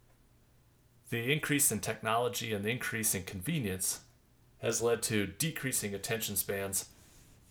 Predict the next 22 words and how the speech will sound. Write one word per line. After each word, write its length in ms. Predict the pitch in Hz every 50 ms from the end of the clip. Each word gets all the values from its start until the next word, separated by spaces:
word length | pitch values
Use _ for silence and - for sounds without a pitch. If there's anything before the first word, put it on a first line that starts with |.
| - - -
and 120 | 120 123
a 20 |
decreased 500 | 110 - 170 156 - - 139 131 - -
level 300 | 113 113 117 110 101 98
of 80 | 98 101
independence. 760 | 107 101 101 101 - - - - 95 85 - - - - - - - - - - - - - - - _ _ - _ - - - - - - - - - - - - - - - - -
And 160 | 101 104 110
we've 120 | 113 113 110
also 360 | 120 127 131 127 - 127 107
seen 320 | - - 110 110 104 104
an 180 | 101 98 95 107
overall 440 | 123 127 - 113 113 104 104 101 90
decrease 540 | - 113 110 - - 104 101 101 - -
in 100 | 92 92
institutional 680 | 101 98 - - - - - 117 110 - - 98 92 95
loyalty, 480 | 95 92 92 90 82 - - - - - - - _ _ - _ _ _ _ _ _ _ _ _ - - _ _ _ _ _ _ - _ _ _ _ _ _ - - - _ - - - - - - -
whether 200 | - - 113 117
that's 480 | 107 98 101 98 98 - - - - - - - - _ _ _ _ -
athletic 480 | - 107 - - 127 127 127 117 - -
teams, 580 | - 131 127 120 113 110 110 107 - - - - - _ _ _ _ _ _ - - - _ - -
religious 480 | 101 101 101 110 127 123 - 104 -
institutions, 880 | 117 120 110 - - - - 120 117 110 - 110 104 101 101 - - -